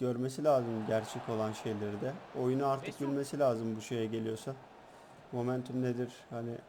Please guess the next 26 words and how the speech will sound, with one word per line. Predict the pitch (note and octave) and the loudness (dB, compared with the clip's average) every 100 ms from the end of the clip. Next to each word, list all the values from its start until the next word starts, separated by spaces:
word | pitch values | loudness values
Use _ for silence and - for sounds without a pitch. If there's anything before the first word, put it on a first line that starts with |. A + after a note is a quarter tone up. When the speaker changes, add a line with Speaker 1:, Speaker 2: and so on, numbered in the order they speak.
| C#3+ | -12
Speaker 2:
Luis | G3+ G3 E3+ | -12 -12 -14
Gustavo. | G3+ - C4+ A3 B2 - - | -14 -10 -8 -10 -12 -18 -6
Speaker 1:
ben | C3 | 0
yüz | B2+ C3+ D3 | 2 2 2
milyar | C#3+ C3+ C3 B2+ | 2 6 6 6
takımla | C3 C3 C3+ B2 | 0 -2 0 2
da | |
oynadım | A2+ G#2+ G#2 G#2 | 2 2 0 -2
dostlar. | G#2 G#2+ - C3+ - - _ - - | -2 -4 -2 -2 -2 -8 _ -20 -14
Bilen | C3 B2+ A#2+ A#2+ | -2 2 2 2
bilir, | A#2+ | 2
Speaker 2:
Moses. | A2+ A2 | 2 2
Speaker 1:
eskiden | - A2+ A2+ | 0 0 0
tanıyan. | A2+ A2+ A#2 C3 - - - - - - - - - - | 0 0 0 -2 -6 -14 -14 -14 -12 -14 -14 -14 -14 -12
Üç | - | -4
milyar | C3+ B2 B2+ A#2+ | 2 6 4 4
takımla | B2 B2+ B2 A2+ | -2 2 2 4
da | |
oynadım. | A2 G#2+ G#2+ B2 B2 - - - - - - - - | 2 2 0 -4 -6 -14 -16 -18 -18 -18 -16 -14 -8
Hepsi, | - C3 - - - - - | -6 -4 -6 -10 -12 -14 -10
ikisiyle | B2+ - C#3+ C3+ | -8 -4 0 2
de | B2+ | 0
Speaker 2:
Sadio | A#2+ | 0
Speaker 1:
sıralamaya | B2 B2 B2 | 0 2 2
Speaker 2:
Mane. | B2 | 2
Speaker 1:
girdim. | A#2 A#2+ A2+ | 2 0 0